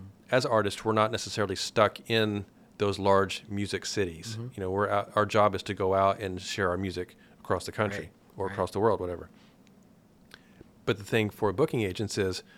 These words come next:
Speaker 1: y-, you know, they can be anywhere across the country because they, they've gotta get people,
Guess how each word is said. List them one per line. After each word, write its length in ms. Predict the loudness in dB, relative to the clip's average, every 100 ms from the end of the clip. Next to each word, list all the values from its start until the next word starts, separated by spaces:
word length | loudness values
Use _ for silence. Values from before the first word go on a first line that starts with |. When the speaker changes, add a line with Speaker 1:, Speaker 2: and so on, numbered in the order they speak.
| -20 -20 -20 -18
Speaker 1:
y-, 100 | -16 -8
you 80 | -2
know, 260 | 0 -2 -4 -10 -20 _ _ -20 -20 -2
they 140 | 0
can 140 | 0 0
be 120 | 2
anywhere 440 | 2 0 -4 -12 -18 _ -20 -20 _ _ -20 -20 _ -20 -20 -16
across 280 | -2 0 0
the 60 | -4
country 320 | -8 -6 -8
because 460 | -6 -2 -2 -2 -4
they, 340 | 0 2 2 0 -8 _ _ _ -16 -16 -18 -20 -20 -20 _ -8
they've 180 | 0 0
gotta 220 | 2 2
get 320 | 2 0 -2 -4
people, 480 | -4 0 0 -2